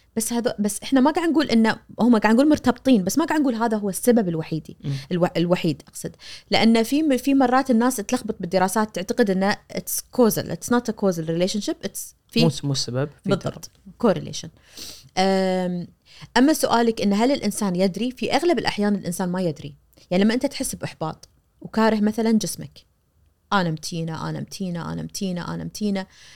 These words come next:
Speaker 1: آه، وكارهة عمري." و-، الواحد هذا طبعًا فيه لل-، الحين المرض الجديد اللي يسمونه body dysmorphia،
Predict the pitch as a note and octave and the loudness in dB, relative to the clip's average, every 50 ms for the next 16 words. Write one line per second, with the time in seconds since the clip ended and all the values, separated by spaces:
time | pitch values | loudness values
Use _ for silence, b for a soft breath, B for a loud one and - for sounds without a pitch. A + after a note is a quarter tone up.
0 | B B _ - F#3+ F#3 F3+ F3 F3 F3 F3 E3+ - - _ - G#3 - - B3+ | B B _ -4 -2 -2 -2 -2 -2 -2 -4 -4 -8 -10 _ -10 -10 -4 0 2
1 | A#3 G#3 G3+ F#3+ F3+ D#3+ G3 G#3 G#3 G3+ G3+ G3+ G3+ G3+ G3+ G3+ G3+ G3 B B | 4 4 2 0 0 0 2 2 4 4 4 2 2 2 2 0 0 -2 B B
2 | B B B B B B B B B _ - G#3 G#3 B3+ C#4+ - - B3+ A3 B3 | B B B B B B B B B _ 0 2 4 4 4 4 2 2 2 0
3 | A#3 G#3 - A3+ G3 F#3 F#3 F3 - A3 F#3+ F3 F3 E3+ E3 D#3+ - - D#3+ E3+ | 0 0 0 0 0 0 0 0 0 0 0 2 2 0 -2 -2 -4 -4 -4 -2
4 | - G3+ F3 E3+ E3 D#3+ E3 F3 F3+ F3 E3 D#3+ D#3+ E3 D#3 E3+ D#3+ D#3+ D#3+ - | 0 0 0 0 0 0 2 2 2 2 2 2 0 -2 -2 -4 -6 -6 -6 -4
5 | - E3+ E3+ E3+ E3 D#3+ D#3+ F3+ E3+ F3+ E3+ E3 E3 - - F3+ F3+ F3+ - - | -4 -2 -2 -2 -2 0 0 0 0 -2 -4 -6 -8 -8 -6 -6 -6 -6 -6 -6
6 | D3+ D#3+ | -6 -6